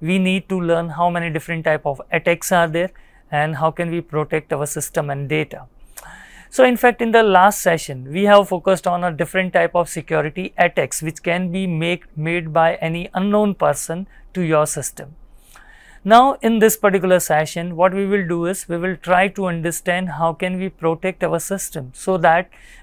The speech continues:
we can save our data, we can save our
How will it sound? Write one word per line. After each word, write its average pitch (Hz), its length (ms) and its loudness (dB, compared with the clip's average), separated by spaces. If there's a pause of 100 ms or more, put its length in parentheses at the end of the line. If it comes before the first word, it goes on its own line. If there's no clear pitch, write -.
we 180 100 0
can 190 220 2
save 202 320 4
our 165 260 4
data, 156 500 -4 (400)
we 170 120 -2
can 185 280 2 (200)
save 190 380 4
our 165 360 4